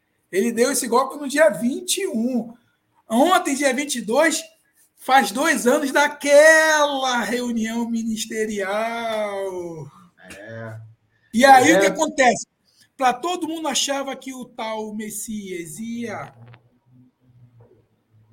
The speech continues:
Speaker 2: Abaixar o tom, né?
Speaker 1: piorou. Ele piorou. Tem, lembra do Temer, que a gente ressurgiu o Temer ano passado, o cara da cartinha?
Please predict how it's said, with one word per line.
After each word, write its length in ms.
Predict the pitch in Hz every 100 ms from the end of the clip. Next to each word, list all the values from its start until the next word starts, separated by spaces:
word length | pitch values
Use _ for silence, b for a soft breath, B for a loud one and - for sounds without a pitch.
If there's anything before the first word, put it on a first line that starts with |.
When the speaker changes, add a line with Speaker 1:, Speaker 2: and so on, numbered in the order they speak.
| _
Speaker 2:
Abaixar 400 | 151 156 - 180
o 60 | -
tom, 260 | 208 254 240
né? 220 | 240 247
Speaker 1:
piorou. 400 | 202 262 285 - - _ _ _ _ _ _ _
Ele 260 | 196 214 214 - -
piorou. 1000 | 233 262 262 240 185 202 240 233 - - _ _ _ _
Tem, 480 | 226 254 294 294 240
lembra 360 | 262 339 330
do 140 | 320 262
Temer, 640 | - 330 349 349 302 240
que 80 | 240
a 40 |
gente 200 | 240 247
ressurgiu 460 | 233 262 254 220 247
o 40 |
Temer 520 | 233 294 330 311 254 240
ano 180 | 240
passado, 720 | 233 202 - 320 330 302 233 185 -
o 80 | 240
cara 220 | 254 233
da 80 | 240
cartinha? 840 | 208 - - 302 370 330 185 147